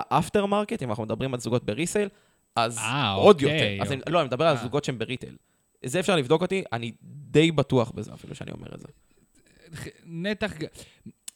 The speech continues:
Speaker 2: עזוב את כמה הם מוכרים, זה כמה הם מוכרים, כאילו, את ה-, יש את כל ה-, נו, איך קוראים לזה? Cheaper alternatives.
Speaker 1: כן.
Speaker 2: זה נראה לי
Speaker 1: אז עכשיו, עכשיו, המעבר הזה יכול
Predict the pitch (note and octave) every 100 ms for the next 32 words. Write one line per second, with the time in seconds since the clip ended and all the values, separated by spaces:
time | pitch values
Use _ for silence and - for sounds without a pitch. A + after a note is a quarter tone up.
0 | - D3 A#2+ F3+ G#3 G3 - F#3 F#3 F#3
1 | D3+ B2+ - F3+ G#3+ F#3+ F#3 F#3 - C#3+
2 | A#2+ A#2+ A2+ - _ - D3 D#3+ C#3 A#2+
3 | - C3 C#3+ D#3 D#3 - C#3+ B2+ A#2+ A#2
4 | B2 A2+ G#2+ G#2+ G#2+ _ _ _ - _
5 | _ _ _ _ _ - C3 C#3 D3 -
6 | C#3+ C#3 C#3 B2 A2+ A2 G#2+ G#2+ G2+ _
7 | - B2 C3+ C3+ A#2+ G#2 - C3 C#3 A#2+
8 | A2 C3+ C3+ B2 G2+ F#2+ - - B2+ G#2
9 | - _ - _ - G2+ A#2+ D#3 D#3+ B2+
10 | A#2+ A#2+ C3 B2 B2+ D#3+ E3+ E3+ - _
11 | _ _ _ - - _ _ _ _ _
12 | _ _ - - C#3 C3 C3+ E3 A#3 G3+
13 | C3+ - C#3 C#3